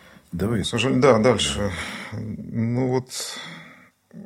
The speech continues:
Speaker 2: общественная информация является одним из определяющих факторов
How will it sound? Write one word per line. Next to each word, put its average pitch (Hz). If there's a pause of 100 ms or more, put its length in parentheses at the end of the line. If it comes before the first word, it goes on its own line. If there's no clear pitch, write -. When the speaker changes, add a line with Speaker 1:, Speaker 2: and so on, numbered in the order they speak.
(160)
Speaker 2:
общественная 147
информация 139
является 127
одним 123
из 117
определяющих 120
факторов 110